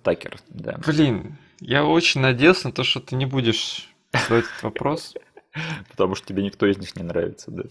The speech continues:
Speaker 2: Нет, короче, до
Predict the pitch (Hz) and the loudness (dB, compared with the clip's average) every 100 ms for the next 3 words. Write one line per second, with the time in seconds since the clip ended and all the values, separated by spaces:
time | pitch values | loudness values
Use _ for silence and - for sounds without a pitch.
0 | - 147 147 98 - - - 113 117 107 | -4 0 2 0 -4 -12 -2 0 0 -2
1 | - - - - - _ _ - 120 113 | -4 -6 -8 -14 -20 _ _ -14 -10 0
2 | 127 160 190 175 143 113 - | 6 8 8 8 4 -2 -8